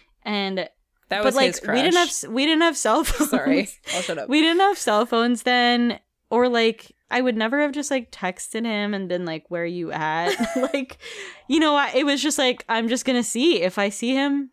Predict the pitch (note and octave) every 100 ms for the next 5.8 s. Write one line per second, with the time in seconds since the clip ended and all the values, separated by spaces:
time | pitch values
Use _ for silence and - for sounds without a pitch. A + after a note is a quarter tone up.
0 | - G#3 A#3 A#3 B3+ A#3+ B3 B3+ A#3+ A#3
1 | D4 A#3 F#3 G#3 A3 A3+ A#3 A3+ A3 A#3
2 | A3 G3+ B3 A3+ - - - A3+ A3+ A3
3 | - A3 G#3+ G3 A3+ B3 B3 B3 - A3
4 | G#3+ A3 G3+ G3+ A3 A3 A#3 A#3 G3+ F#3
5 | F#3+ G#3 G#3 - G3+ F#3+ F#3+